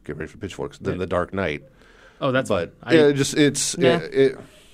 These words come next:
Speaker 2: I,
Speaker 1: Yeah.
Speaker 2: <laughs> I also probably enjoyed Batman versus Superman more than The Dark Knight.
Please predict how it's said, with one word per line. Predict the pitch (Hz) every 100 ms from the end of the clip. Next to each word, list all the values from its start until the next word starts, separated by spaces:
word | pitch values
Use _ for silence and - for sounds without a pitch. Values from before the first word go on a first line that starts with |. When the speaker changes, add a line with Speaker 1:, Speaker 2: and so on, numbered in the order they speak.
| _ _ _ _ -
Speaker 2:
I, | 151
Speaker 1:
Yeah. | 165 101 - - -
Speaker 2:
<laughs> | - 254 - 262 - - - _ _
I | 160 180
also | 170 170 170
probably | 151 143
enjoyed | 131 131 120
Batman | 117 120 117
versus | 117 104
Superman | 120 117 107
more | 110
than | 110 104
The | 101
Dark | 107 104
Knight. | 113 101